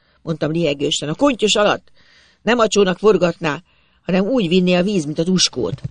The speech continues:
Az öreg megcsóválta a fejét. „Hát, ez igaz is”, mondta később, s megtömte pipáját.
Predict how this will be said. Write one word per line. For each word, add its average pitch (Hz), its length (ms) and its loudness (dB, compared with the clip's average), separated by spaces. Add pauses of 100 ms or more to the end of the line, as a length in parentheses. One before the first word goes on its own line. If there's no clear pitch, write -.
(420)
Az - 100 -16
öreg 254 280 -6 (180)
megcsóválta 110 680 -10
a - 40 -10
fejét. 82 460 -10 (400)
„Hát, 202 560 0
ez 185 120 -2
igaz 208 240 0
is”, 226 280 -4 (500)
mondta 139 260 -12
később, 180 480 -2 (320)
s - 80 -18
megtömte 139 460 -6
pipáját. 110 640 -6